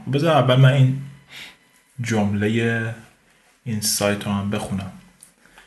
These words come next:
«از دیروز بیاموز، در امروز زندگی کن و به فردا امیدوار باش. نکتهٔ مهم آن است که از پرسشگری باز نایستی.»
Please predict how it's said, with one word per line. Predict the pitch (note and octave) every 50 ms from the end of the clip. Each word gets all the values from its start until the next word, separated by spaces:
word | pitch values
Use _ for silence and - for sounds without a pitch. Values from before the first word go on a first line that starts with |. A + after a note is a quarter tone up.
| _ _ _ _ _ _ _ _
«از | - B2 B2+ B2+ B2 A#2+
دیروز | B2 B2 B2+ C3 C3 C#3+ D#3+ E3+ E3 C#3+ C#3 C3+ C3+
بیاموز، | C#3 D3 D3 C#3 B2 A2 G#2+ G#2 G2+ F#2+ F#2 - - - - - - - - - _ _ _ _ _ _ _ _
در | A#2 A2+ A2 - - B2
امروز | A#2+ A2+ A2 B2 C3+ C#3 C3+ B2 - -
زندگی | A2+ A2 G#2+ G#2+ G#2+ G#2 G#2 C3+ F#3 G3+
کن | F#3+ - F3+ F3+ F3+ F3 - - - - - - - - - - _ _ _ _ _ C3
و | B2 A#2
به | A2 A#2 A2+
فردا | A2 - - A2+ G#2+ G#2+ G#2+ A2 A2 C#3+ E3
امیدوار | F#3 F#3 F3+ C#3 A#2+ A2+ A2+ G#2 - A2 A2+ G#2+ G2+ G2+
باش. | - F2+ F2 - - - - - - - _ _ _ _ _ _ _ _ _ _ _ _ _ _ _ _ _ _ _
نکتهٔ | C3 C3 C3 B2+ - - - E3+ F3+ E3+
مهم | E3 C#3+ C3+ C#3 C#3 - C#3+
آن | D#3 E3+ F3+ F#3
است | F3+ F3 - - - -
که | - A#2
از | A2+ A2+ A2 - -
پرسشگری | - - A#2 A2+ A2 - - A#2 G#2+ G#2+ - - - - G#2 G#2 B2 D3 F3 F#3 F3+
باز | F#3 F3+ C3+ C3+ C3+ C#3 C3+ C3+ C3 B2
نایستی.» | A#2+ A#2+ A2 G#2 G2 F#2 F2+ - - - - - C3+ -